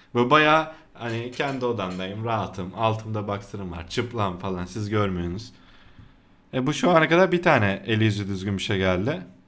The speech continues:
Bu bayağı bu arada gider gibi geliyor. Bu sticker'ları teker teker alabiliyoruz mu? Bilmiyorum. Elektronik.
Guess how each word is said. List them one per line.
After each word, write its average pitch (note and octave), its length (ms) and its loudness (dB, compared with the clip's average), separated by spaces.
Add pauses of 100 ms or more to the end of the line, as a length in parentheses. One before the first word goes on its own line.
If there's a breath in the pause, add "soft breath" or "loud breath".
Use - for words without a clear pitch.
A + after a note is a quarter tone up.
(880 soft breath)
Bu B2+ 140 0
bayağı F3+ 520 8
bu C#3 60 4
arada E3+ 240 2
gider C3+ 360 0
gibi B2 260 -2
geliyor. E2+ 340 -2 (680 soft breath)
Bu B2+ 60 2
sticker'ları D#3 560 0
teker D3+ 380 0
teker D3+ 240 -4
alabiliyoruz D3 540 0
mu? E3+ 200 -8
Bilmiyorum. G2 300 -2 (240 loud breath)
Elektronik. C#3+ 1700 4